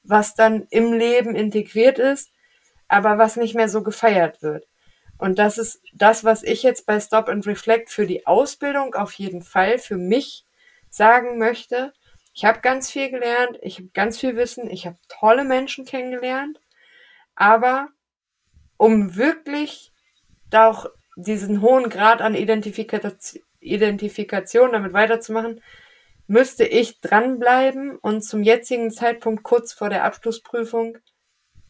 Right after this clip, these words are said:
bin ich nicht mehr so into it.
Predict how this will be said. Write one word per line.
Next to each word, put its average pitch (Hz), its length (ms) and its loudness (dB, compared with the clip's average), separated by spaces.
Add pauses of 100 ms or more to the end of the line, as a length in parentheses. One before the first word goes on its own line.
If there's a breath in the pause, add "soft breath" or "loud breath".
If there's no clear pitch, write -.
(640)
bin 220 180 6
ich 220 260 2 (120)
nicht 226 520 4
mehr 240 180 0
so 226 140 2
into 180 400 -2
it. - 280 -10